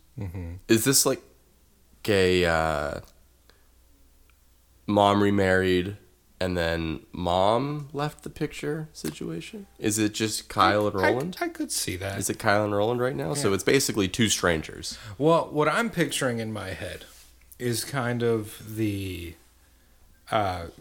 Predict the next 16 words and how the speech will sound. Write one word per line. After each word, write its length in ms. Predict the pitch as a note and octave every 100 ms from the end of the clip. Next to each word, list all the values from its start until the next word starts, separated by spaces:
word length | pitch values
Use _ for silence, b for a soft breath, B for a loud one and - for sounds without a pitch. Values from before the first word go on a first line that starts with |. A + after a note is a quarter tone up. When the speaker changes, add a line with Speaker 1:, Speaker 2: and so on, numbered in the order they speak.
| - -
Speaker 1:
Chris 300 | - D3 -
Cooper 420 | - B2+ A2+ G#2+
character 540 | - G2+ F#2+ - G2+
from 200 | - G2
American 500 | F#2+ F#2+ F#2 - F#2+
Beauty. 380 | F2 F2 - - _ -
Speaker 2:
Okay. 300 | - - E2+ F#2+ - -
Speaker 1:
Like 180 | G2 F2+
the 80 | F#2+
neighbor 540 | G2 G2 G2 G2+ F#2+
who's 280 | G2+ F#2 F#2+ - b b b b b b b -
really 380 | G#2 G#2 F#2+ F#2+
tough 280 | A2 G2
on 140 | G#2 F#2
his 180 | G#2 F#2
son. 400 | G2+ F#2 F#2+